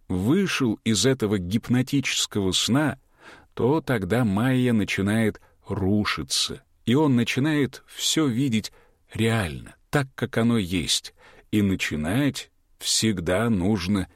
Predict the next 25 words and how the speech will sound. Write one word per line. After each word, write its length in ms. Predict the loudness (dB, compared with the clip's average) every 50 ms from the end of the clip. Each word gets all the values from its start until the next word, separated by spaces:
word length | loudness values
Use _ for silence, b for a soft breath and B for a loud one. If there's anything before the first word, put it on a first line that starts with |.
| b b -6
с 100 | -4 -2
себя. 600 | -2 0 0 -2 -2 -2 -2 -2 -4 -4 -6 -8 -14 _ _ _ _ _ _ _ _ _ _ _
Если 420 | -6 0 2 2 2 2 2 0 -2
человек 520 | -2 0 0 2 2 2 2 0 0 0
себя 400 | -2 -2 0 0 2 2 2 4
увидел 640 | 2 2 2 0 0 0 0 2 2 0 2 2 0
реально 640 | 0 0 0 2 2 2 0 0 0 -2 -6 -8 b b b b -2
или 180 | 0 2 2
хотя 320 | 2 2 2 2 2 2 2
бы 120 | 2 2
какую-то 600 | 0 0 0 2 2 4 4 4 2 2 0 0
часть 560 | 0 0 0 2 2 2 0 0 -2 -2 -2
себя 360 | -2 -2 0 2 2 2 4 4
увидел 560 | 2 2 2 2 0 0 2 2 2 2 2
реально, 600 | 2 2 2 2 2 0 0 -2 -4 -8 -10 B B B B B B B -12
значит, 600 | -8 -2 0 0 2 2 0 -2 -4 -6 -8 -6
какую-то 640 | -6 -6 -6 -4 0 0 2 2 2 0 -2 -2 -2
часть 480 | -2 0 0 2 2 0 0 -2 -2
мира 440 | 0 0 2 2 4 4 2 0 -2 b b b b b _
он 240 | 0 2 2 0 0
также 520 | 0 0 0 2 2 0 0 0 0 0
стал 360 | 0 0 0 2 2 2 0
более 440 | 0 2 2 2 2 2 2 2 2
реально 600 | 2 2 2 2 0 0 0 0 0 0 0 0
видеть. 580 | 0 0 -2 -4 -4 -4 -6 -10 -12 -14 -18